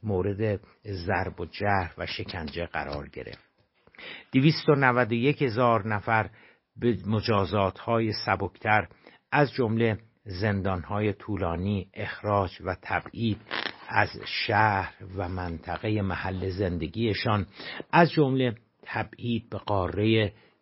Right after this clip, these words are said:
جدیدالکشف شده آمریکا، محکومیت یافتند. انحراف از مسیحیت، داشتن نظرات و اعتقاداتی در مورد حضرت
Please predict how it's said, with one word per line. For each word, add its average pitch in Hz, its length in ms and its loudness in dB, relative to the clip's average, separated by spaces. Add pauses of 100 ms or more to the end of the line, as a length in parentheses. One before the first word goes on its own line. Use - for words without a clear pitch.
جدیدالکشف 92 1120 -2
شده 110 460 -2
آمریکا، 90 720 0 (1200)
محکومیت 92 800 0
یافتند. 71 500 -10 (920)
انحراف 139 560 6
از 123 200 0
مسیحیت، 117 720 0 (420)
داشتن 123 560 2
نظرات 120 720 2
و 107 40 -4
اعتقاداتی 104 1000 -4
در 104 200 0
مورد 95 340 0
حضرت 98 500 -4